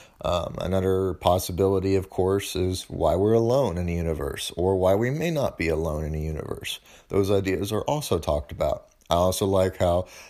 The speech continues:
philosophy, religion is talked about in this book, and how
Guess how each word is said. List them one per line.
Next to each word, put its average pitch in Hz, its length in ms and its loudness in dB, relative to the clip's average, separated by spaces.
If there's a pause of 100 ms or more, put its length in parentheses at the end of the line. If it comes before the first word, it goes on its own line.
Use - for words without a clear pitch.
(100)
philosophy, 107 760 2
religion 107 540 0
is 80 120 -4
talked 78 300 -4
about 78 240 -4
in 80 100 -6
this 80 160 -6
book, - 320 -4
and 82 120 -4
how 92 340 0